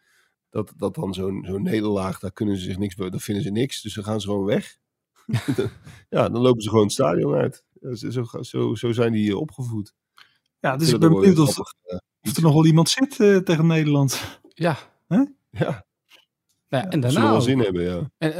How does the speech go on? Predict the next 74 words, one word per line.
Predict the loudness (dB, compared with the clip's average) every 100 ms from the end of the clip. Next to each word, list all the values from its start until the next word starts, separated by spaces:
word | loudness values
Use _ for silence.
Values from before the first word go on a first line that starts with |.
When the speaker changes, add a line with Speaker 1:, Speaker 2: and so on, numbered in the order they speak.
| -8
Speaker 3:
eh, | -6
als | -4
ze | -2
hebben | -2
ze |
ook | -2
nog | 0
wel | 0
zin | 0
om |
naar | 0 0
een | 0
W | 0 -4
K |
te | -2
gaan | -2 -2
als | -4 -2
ze |
niet | -2 0
kunnen, | -2 -2
als | -4
ze | 0
hun | 2 2
eigen | 0 0 0
land | 2
niet | 2
meedoet | 2 2 0 -2
en, | -4 -2
en | -2
ze |
niet | -2
kunnen | -2 -4
winnen. | -2 -4 -6 -10 _ _
Speaker 1:
Ja, | -4 0 2
er | 2
zijn | 2
Speaker 2:
Ja. | 2
Speaker 1:
ook | 2
wel | 2
heel | 2
veel | 2 -2
toeristen, | -2 0 -2 -2 -4
hè? | -4 -4 -4
Speaker 3:
Ja. | -4 -12 _ -10
Speaker 1:
Eh, | -6
we, | -4 -4 -4 -4 -4
we, | -4 -4
we, | -4
uit | -2 0
Europa | 2 2 2
minder. | 0 0 -2 -6 -10 _ _ _ _ _
Maar | -2 2 4 4 0
het | -10
is, | -10 -10
eh, | -12 -8 -4
er |
wordt | -2 0
een | 2
beetje | 2 2 -2
het | 0
beeld | 2 2 0
ge-, | -4 -4
geschapen | -6 -6 -2 0 0 0
dat | -4
in | -4
Euro-, | -4 -4 -4
in | -2
Europa, | 2 4 2 0
heb | -2
ik | -4
het | -4
idee, | 0 2
in | 2
Nederland, | 2 2 2 2 0